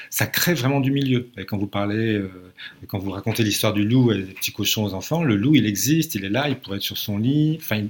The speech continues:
il fait partie, enfin, il lui permet d'abréagir, comme on dit, ses propres fantasmes, ses propres peurs, ses propres terreurs, et du coup, euh, créer son environnement. Les contes populaires, c'est la même chose. Et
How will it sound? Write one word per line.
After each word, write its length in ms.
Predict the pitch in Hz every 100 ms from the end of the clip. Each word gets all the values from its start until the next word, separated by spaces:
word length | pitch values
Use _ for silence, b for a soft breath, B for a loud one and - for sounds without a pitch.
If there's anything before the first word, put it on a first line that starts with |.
| -
il 80 | 123
fait 200 | - 151
partie, 600 | 143 131 - 156 180 196 B B B B B
enfin, 100 | 117
il 60 | 117
lui 80 | 104
permet 220 | 120 151
d'abréagir, 920 | - 135 127 139 123 113 120 147 156 -
comme 180 | 104
on 80 | 104
dit, 140 | 104 139
ses 160 | -
propres 400 | - - 123 -
fantasmes, 560 | - 110 - 127 143 120
ses 160 | -
propres 360 | - 127 - 104
peurs, 440 | - - 135 165
ses 100 | -
propres 300 | - 107 -
terreurs, 480 | - 110 104 151 - B B B B B - 123
et 300 | 139 - - 117
du 220 | 104 113
coup, 340 | - 160 185 - -
euh, 240 | 101 98 104 - - -
créer 280 | - - 139
son 140 | 143 120
environnement. 520 | 110 110 107 104 92
Les 120 | 98 120
contes 220 | 143 135
populaires, 380 | 135 131 120 120
c'est 120 | 113
la 60 |
même 140 | 113 117
chose. 360 | - 170 160
Et 180 | 104 101